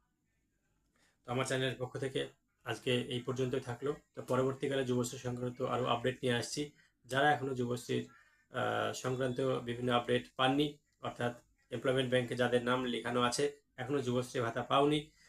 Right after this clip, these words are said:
তাদের কাছে অনুরোধ যে, তোমরাও সাবস্ক্রাইব করে রাখো। অর্থাৎ যুবশ্রী সংক্রান্ত যে কোনো, অর্থাৎ এমপ্লয়মেন্ট ব্যাংক বা যুবশ্রী সংক্রান্ত, আহ, যেখানে দেখবে, সেখান থেকে, মানে, যাদের সঙ্গে যুক্ত আছে, এমপ্লয়মেন্ট ব্যাংকে নাম আছে, এমপ্লয়মেন্ট ব্যাংকে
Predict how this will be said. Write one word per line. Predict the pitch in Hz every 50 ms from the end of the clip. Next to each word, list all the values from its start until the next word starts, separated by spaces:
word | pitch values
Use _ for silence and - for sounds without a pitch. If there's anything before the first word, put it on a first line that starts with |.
| _ _ -
তাদের | 139 139 135 127
কাছে | 131 123 - 127
অনুরোধ | 120 123 127 139 131
যে, | 127 127
তোমরাও | 123 - 127 135 147 151
সাবস্ক্রাইব | 143 - 135 123 - - - 127 120
করে | 127 127 127 131
রাখো। | 127 123
অর্থাৎ | 139 135 127 - 139
যুবশ্রী | 123 143 143 156 160 - 185
সংক্রান্ত | 170 - 151 151 147 147 151 147 147
যে | 151 139 131 127
কোনো, | 127 135 123 113
অর্থাৎ | 107 110 110 - - -
এমপ্লয়মেন্ট | 123 123 120 139 143 139 143 147 143 131
ব্যাংক | 135 135 131 131 127
বা | 120 113
যুবশ্রী | - 120 123 131 135 135 - 139
সংক্রান্ত, | - 131 131 131 135 135 131 131
আহ, | 139 135 - - - - - - _ _ _ _ 131 123 120 120 117 113 113 117 117 - - - - - _ _ _
যেখানে | 123 120 131 123 147 147 139
দেখবে, | 123 120 117 107 107 120 143 143 - - _ _
সেখান | - - 131 123 131 131
থেকে, | 131 - 143 135 135 135 - - _ _ -
মানে, | 127 123 113
যাদের | 117 127 131 143
সঙ্গে | 131 127 - - - 143 143 147 135
যুক্ত | 135 135 131 - 151
আছে, | 135 117 - - 101 101 - _ _
এমপ্লয়মেন্ট | - 131 120 - 131 127 131 127 123
ব্যাংকে | 127 123 120 123
নাম | 123 120 120 120
আছে, | 123 120 120 113
এমপ্লয়মেন্ট | 107 107 107 113 110 110 110 107
ব্যাংকে | 113 110 110 - 123 117